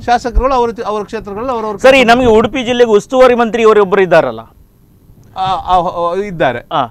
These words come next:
Speaker 2: ಅವರಿದ್ದೂ ಕೂಡ ನಮಗೆ ಯಾಕೆ ಈ ಅನ್ಯಾಯವಾಗಿದೆ? ಈಗ ಬ್ರಹ್ಮಾವರಿಯಲ್ಲಿ ಕೃಷಿ ಒಂದು college ಆಗಬೇಕಿತ್ತು.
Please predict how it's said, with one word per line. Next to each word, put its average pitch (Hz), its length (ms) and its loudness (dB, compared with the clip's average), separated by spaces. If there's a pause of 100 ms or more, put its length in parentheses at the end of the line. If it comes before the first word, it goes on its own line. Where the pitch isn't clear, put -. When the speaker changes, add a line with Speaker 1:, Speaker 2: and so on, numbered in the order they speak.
(280)
Speaker 2:
ಅವರಿದ್ದೂ 262 680 2
ಕೂಡ 277 220 0
ನಮಗೆ 247 280 -2
ಯಾಕೆ 214 260 -2
ಈ 202 40 2
ಅನ್ಯಾಯವಾಗಿದೆ? 165 1000 0
ಈಗ 180 100 -2
ಬ್ರಹ್ಮಾವರಿಯಲ್ಲಿ 202 600 2
ಕೃಷಿ 175 840 -4
ಒಂದು 143 300 -6
college 165 340 0
ಆಗಬೇಕಿತ್ತು. 147 800 -4